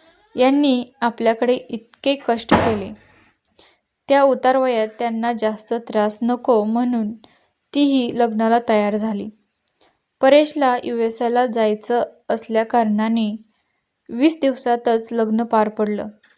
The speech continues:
ती नवीन घरात लक्ष्मीच्या पावलाने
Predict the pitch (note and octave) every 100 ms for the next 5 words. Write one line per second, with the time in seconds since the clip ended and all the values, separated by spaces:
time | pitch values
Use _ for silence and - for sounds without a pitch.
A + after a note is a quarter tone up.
0 | _ _ - B3 A#3 G#3+ A3+ A#3+ A#3+ A3+
1 | G#3 G#3 - - G#3+ - G#3+ A3 A#3 A#3+
2 | A3 G#3 G#3+ A3 A3 G#3